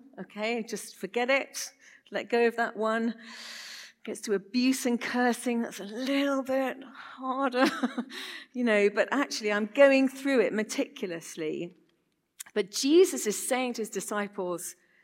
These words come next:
Let's just completely change our way of thinking. There's a brilliant verse, but later on in Romans, when Jesus, when Paul says, "Let's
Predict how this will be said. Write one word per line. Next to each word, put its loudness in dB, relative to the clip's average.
Let's -4
just -6
completely -4
change -4
our -6
way -4
of -6
thinking. -10
There's -14
a -10
brilliant -2
verse, -6
but -4
later -6
on -6
in -10
Romans, -6
when -6
Jesus, -6
when -2
Paul -4
says, -8
"Let's -4